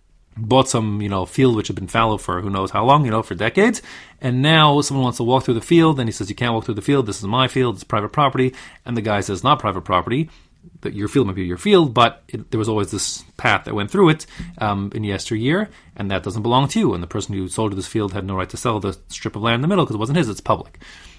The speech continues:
So, we need to find someone who could testify that indeed that was the path from yesteryear, um, and people use it for at least three years, so it has a, you know, chazaka established as being public.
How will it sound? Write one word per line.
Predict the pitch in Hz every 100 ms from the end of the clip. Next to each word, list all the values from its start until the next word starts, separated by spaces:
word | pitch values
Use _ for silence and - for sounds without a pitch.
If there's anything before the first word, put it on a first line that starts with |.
| -
So, | - 139 104 - - - - - _ _ _ _ _ _ _ _ _ - -
we | 131
need |
to | 139
find | 127 123
someone | - 160 135
who | 120
could | 127
testify | - 156 175 - 117 110 120
that | 110 98 -
indeed | 127 101 117 113 101
that | 107 104
was | 104
the | 101
path | 131 151 135
from | - - - 107
yesteryear, | 98 90 - 101 98 117 220 226 - -
um, | 104 95
and | 95 90
people | - 101
use | 101 101
it | 92
for |
at | 92
least | 87
three | 87 92
years, | 101 147
so | -
it | 80
has | 87 80
a, | 78 - _ _ - - _
you | 95
know, |
chazaka | 85 - 90 85 101 98
established | - - 98 92 -
as | 92
being | 90
public. | 87 127 233